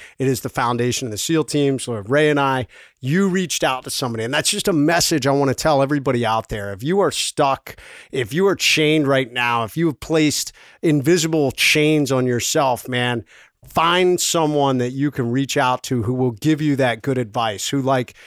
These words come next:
Eric's brother, who said, "Hey, man, read these, and we're gonna start working every week," because,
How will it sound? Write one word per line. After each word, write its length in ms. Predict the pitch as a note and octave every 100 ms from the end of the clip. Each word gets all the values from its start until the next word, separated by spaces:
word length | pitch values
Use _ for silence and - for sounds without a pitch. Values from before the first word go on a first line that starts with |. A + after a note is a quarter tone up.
| - _
Eric's 320 | D#3+ F3 -
brother, 360 | - D#3+ D3 C3
who 120 | C3
said, 300 | - D3 A#2
"Hey, 140 | C3+
man, 280 | B2+ A#2+ A2+
read 240 | A#2+ E3+ C#3+
these, 380 | D#3 D#3 D3+ B2+
and 80 |
we're 140 | A#2 B2
gonna 100 | A#2+
start 260 | - A#2+ A2
working 260 | A#2+ A2+
every 200 | A2 A2+
week," 640 | A2 A2 A#2 B2 C3+ A#2 -
because, 440 | A2+ - A2+ G#2+